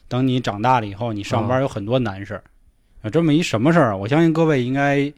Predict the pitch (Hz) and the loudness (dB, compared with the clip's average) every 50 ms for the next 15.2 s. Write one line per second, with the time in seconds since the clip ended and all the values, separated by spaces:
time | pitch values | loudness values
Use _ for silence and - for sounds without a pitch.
0 | _ _ _ _ _ _ _ - 110 104 107 120 165 185 151 123 - - 170 135 | _ _ _ _ _ _ _ -8 -6 -4 -2 0 2 2 0 0 -2 -2 -2 -2
1 | 104 120 107 104 101 95 90 85 71 - 107 113 127 131 120 107 101 104 101 104 | -2 -2 -6 -6 -6 -10 -14 -18 -20 -20 -14 -8 -6 -4 -4 -4 -4 -6 -4 0
2 | 151 160 165 165 147 113 101 92 - - 127 120 117 143 156 156 - - _ _ | 2 2 2 2 2 0 -2 -4 -4 -4 -4 -2 -2 -2 -2 -2 -4 -10 _ _
3 | _ _ _ _ _ _ _ _ _ _ _ _ - 143 175 202 196 196 202 208 | _ _ _ _ _ _ _ _ _ _ _ _ -4 -2 0 0 0 0 0 0
4 | 214 214 208 190 202 190 160 123 110 107 101 92 - 123 147 190 185 127 117 113 | 0 0 0 2 4 4 4 2 0 -2 -6 -6 -4 0 2 2 2 2 2 2
5 | 139 170 185 147 - 113 85 85 101 127 143 127 - 113 104 95 87 87 87 - | 2 2 0 0 -2 -4 -6 -4 -4 -4 -4 -4 -6 -8 -8 -10 -12 -16 -18 -18
6 | - - - 120 117 104 113 117 127 135 120 107 - 151 151 135 131 147 160 160 | -16 -12 -8 -8 -6 -4 -4 -2 -2 -2 -2 -2 -2 -2 0 2 4 4 4 4
7 | 156 139 117 98 95 90 85 90 101 117 139 147 139 127 170 180 185 165 160 165 | 4 2 0 -2 -6 -10 -12 -12 -10 -6 -6 -6 -4 -4 -4 -2 -2 -2 -2 -4
8 | 180 185 175 - 240 247 233 180 123 117 135 151 165 156 151 147 - - - 247 | -4 -6 -6 -6 -4 -2 0 0 0 0 0 0 2 0 0 -2 -2 0 2 4
9 | 277 302 254 190 160 151 139 131 131 147 147 139 139 131 113 104 98 98 - - | 4 4 4 4 4 4 4 4 2 0 0 0 -2 -2 -4 -6 -8 -12 -16 -12
10 | - - 139 139 143 139 143 147 147 - _ - - 190 220 220 185 170 185 196 | -6 -2 0 2 2 2 0 -4 -8 -12 _ -10 -4 -2 0 2 2 2 2 4
11 | 190 185 165 - 107 - - - _ - 170 180 180 170 139 123 - 180 185 185 | 4 4 2 2 0 -4 -10 -18 _ -2 2 2 4 4 2 0 -2 -4 -6 -8
12 | - _ _ _ _ _ _ _ _ _ _ - - - 190 202 156 143 170 175 | -10 _ _ _ _ _ _ _ _ _ _ -8 0 2 4 4 4 4 2 2
13 | - - 214 175 - - _ _ _ _ _ _ _ _ _ _ _ - 110 123 | 0 0 0 -2 -2 -6 _ _ _ _ _ _ _ _ _ _ _ -6 -4 -4
14 | 127 - - - 139 202 262 247 170 143 143 135 - 151 135 127 135 123 98 101 | -4 -4 -2 2 4 6 6 6 6 4 4 2 2 2 2 2 2 0 -2 -6
15 | 92 92 95 95 | -8 -10 -10 -10